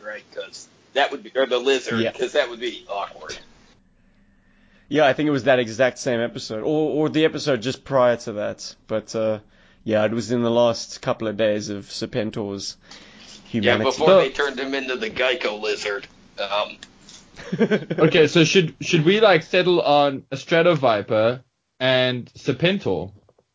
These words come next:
Speaker 1: Yes.
Speaker 3: for the back seat?
Speaker 1: Yeah, I'm
Speaker 3: Okay.
Speaker 1: good with that.
Speaker 3: Okay, good. I
Speaker 2: Oh,
Speaker 3: wanna know
Speaker 2: Aero Viper up front.
Speaker 1: Aero
Speaker 3: Yeah.
Speaker 2: Thank you very much. Because they're unsophisticated. Because they're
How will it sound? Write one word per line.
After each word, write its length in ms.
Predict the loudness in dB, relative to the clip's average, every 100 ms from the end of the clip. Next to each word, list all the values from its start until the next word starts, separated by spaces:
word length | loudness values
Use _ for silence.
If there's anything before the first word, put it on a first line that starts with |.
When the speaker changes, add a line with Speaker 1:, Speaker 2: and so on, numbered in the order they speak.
| _ _
Speaker 1:
Yes. 300 | 0 2 0
Speaker 3:
for 80 | -2
the 60 | 2
back 260 | 2 2
seat? 180 | -6 -10 _ _
Speaker 1:
Yeah, 220 | -8 -4 -2
I'm 80 |
Speaker 3:
Okay. 100 | 2
Speaker 1:
good 160 | 4 4
with 100 | 2
that. 240 | -4 -12 -18 _ -20 _ _ -20 _ -20 -2 2
Speaker 3:
Okay, 220 | 4 4
good. 240 | 4 2 2
I 80 | 2
Speaker 2:
Oh, 200 | 6 6
Speaker 3:
wanna 140 | 4
know 120 | 4
Speaker 2:
Aero 280 | 6 6 4
Viper 520 | 2 2 2 2 0 0
up 140 | -2
front. 480 | -4 -2 0 -4 -10
Speaker 1:
Aero 260 | -8 -8 0
Speaker 3:
Yeah. 220 | 4 4
Speaker 2:
Thank 140 | 2 -4
you 80 | -8
very 280 | -6 -6
much. 600 | -6 -8 -10 -14 -18 -20 _ _ _ _ -8
Because 360 | -6 -4 -4
they're 260 | 0 0 2
unsophisticated. 1040 | -2 -2 -8 -8 -10 -12 -10 -10 -10 -18 -18 -8
Because 380 | -6 -2 -2 0
they're 220 | 2